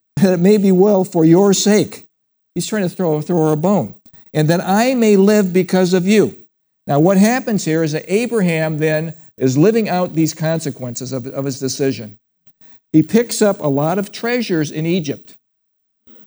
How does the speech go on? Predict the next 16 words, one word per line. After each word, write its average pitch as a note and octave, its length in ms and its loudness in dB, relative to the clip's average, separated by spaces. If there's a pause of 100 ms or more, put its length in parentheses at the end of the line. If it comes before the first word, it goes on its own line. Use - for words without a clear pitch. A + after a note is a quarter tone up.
(240)
God C#3+ 180 -2
is D#3+ 80 -4
gonna E3+ 160 -2
bless F3 380 -2
him D3+ 140 -4
because C#3 280 -4
he's C3 120 -6
decided D3 440 -4
to C3 80 -6
bless D#3+ 320 -2
him, A#2+ 100 -10
not C3+ 200 -8
because D3+ 280 -6
of D3 80 -4
Abraham's D3+ 520 -4
conduct. D#3+ 580 -6